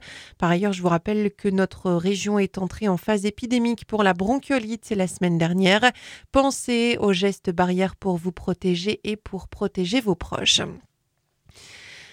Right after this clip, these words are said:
Dans l'actualité également ce matin, encore une mauvaise nouvelle qui se profile pour l'emploi en France. L'équipementier automobile Valeo pourrait supprimer environ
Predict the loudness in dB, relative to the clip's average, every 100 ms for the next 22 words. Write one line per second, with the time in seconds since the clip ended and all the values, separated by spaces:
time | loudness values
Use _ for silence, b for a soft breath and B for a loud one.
0 | B 2 4 4 4 4 4 2 0 -2
1 | -2 -2 -6 -4 0 2 2 2 2 2
2 | 2 -2 -4 0 2 2 0 0 2 2
3 | 0 -4 0 4 4 2 0 0 2 4
4 | 4 2 0 0 -2 2 2 2 0 -4
5 | -12 -4 -4 -2 -6 -4 -4 -4 -2 0
6 | 2 0 -6 -4 -2 -2 -6 -4 0 0
7 | 0 0 -2 B B B B 2 2 0
8 | -8 -4 -2 -2 -4 0 2 0 0 -2
9 | 0 0 2 0 2 0 2 2 2 0
10 | -4 0 0 0 -2 -8 -14 -6 0 2
11 | 4 4 2 0 0 0 2 0